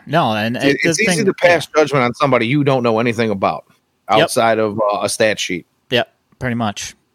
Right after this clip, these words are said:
Speaker 1: And, uh,
Speaker 2: <laughs>
Speaker 1: say that he's a terrible human being. I mean, you know, I've seen him wearing a Grateful Dead hat, so, you know, you know, if they're gonna say he's a,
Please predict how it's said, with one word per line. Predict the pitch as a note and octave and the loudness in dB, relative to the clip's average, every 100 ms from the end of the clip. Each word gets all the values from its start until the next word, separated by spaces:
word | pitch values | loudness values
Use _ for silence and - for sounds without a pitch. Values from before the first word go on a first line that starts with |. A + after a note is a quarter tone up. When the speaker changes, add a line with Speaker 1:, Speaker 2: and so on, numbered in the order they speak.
| _ - | _ -6
Speaker 1:
And, | G#2+ G2+ E3+ G#2 | -4 0 0 2
uh, | E3 G#2 | 0 -2
Speaker 2:
<laughs> | - | 0
Speaker 1:
say | D3+ B2+ | 2 2
that | A2+ A#2+ G#2+ | 0 -2 -4
he's | A2+ G#2 G#2+ | -6 -6 -6
a | G#2+ G#2 G2+ - | -6 -6 -8 -10
terrible | - A#2 A2 G#2+ | -6 -4 -4 -6
human | A#2 G#2+ G2 | -6 -6 -4
being. | G#2 G#2 | -6 -4
I | G#2 | -6
mean, | G#2 G2 - - - _ - | -6 -8 -14 -20 -20 _ -6
you | A#2 | -2
know, | A2+ G2 _ _ _ | -2 -4 _ _ _
I've | - F#3+ | -4 -2
seen | - G#3 | -2 -2
him | F3 | 0
wearing | E3+ D3 | 0 -2
a | A#2+ | -2
Grateful | B2+ B2 A#2+ | -2 -2 -6
Dead | G#2 B2 G#2 | -4 -2 -2
hat, | G2+ F#2+ | -4 -6
so, | - G#2+ G2+ | -6 -6 -6
you | G2+ | -4
know, | G#2+ G#2+ A2 - _ _ _ _ _ _ _ _ _ _ - | -4 -4 -6 -10 _ _ _ _ _ _ _ _ _ _ -6
you | D#3 | -2
know, | C3+ C3 | 0 0
if | C#3 | -2
they're | - A#3 | -8 -8
gonna | A#3+ G3+ | -6 -4
say | - A3 | -2 -2
he's | F#3+ G3+ E3+ | 0 -2 -2
a, | D3+ C#3+ B2+ A#2 | 0 2 0 -4